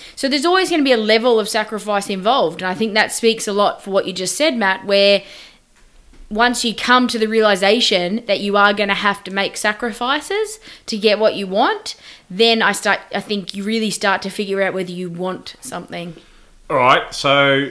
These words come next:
Speaker 2: the, the next tip that Courtney's got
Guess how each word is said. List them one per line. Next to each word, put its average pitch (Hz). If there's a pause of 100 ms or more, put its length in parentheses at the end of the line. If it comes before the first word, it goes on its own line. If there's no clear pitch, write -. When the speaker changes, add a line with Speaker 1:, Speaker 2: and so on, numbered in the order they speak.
Speaker 2:
the, 127
the 123
next 151
tip 131
that 113
Courtney's 120
got 113